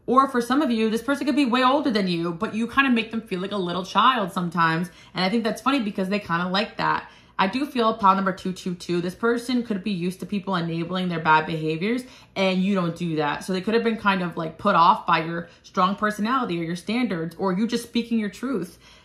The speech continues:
But looking back at the situation now, they're kinda like, "Damn, I kinda needed that wake-up call."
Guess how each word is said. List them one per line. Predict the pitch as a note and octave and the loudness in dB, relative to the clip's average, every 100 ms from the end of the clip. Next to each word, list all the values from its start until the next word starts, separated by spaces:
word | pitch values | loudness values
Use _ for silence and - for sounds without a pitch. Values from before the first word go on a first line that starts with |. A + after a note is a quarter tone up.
| _ _ D#3 | _ _ 2
But | A#3 A#3+ A#3 - | 6 6 4 -2
looking | G#3+ A#3 B3 | -2 2 2
back | - E3+ G#3 | 6 6 6
at | A3+ | -4
the | G3 | -6
situation | G3 - E3+ E3+ F3 E3 | -8 -4 -2 -2 -2 2
now, | D#3+ G#3+ | 6 6
they're | F#3 | 4
kinda | - G3+ A#3 | -2 0 0
like, | A3 F3+ E3+ | 0 -2 -2
"Damn, | G#3+ G3 D#3+ | 0 0 0
I | |
kinda | D#3+ C4 B3+ | -4 -2 2
needed | A#3 F3+ | 2 0
that | D#3+ | -2
wake-up | D#3+ - - | -4 -6 -4
call." | D#3+ D#3 D#3 | 0 0 -2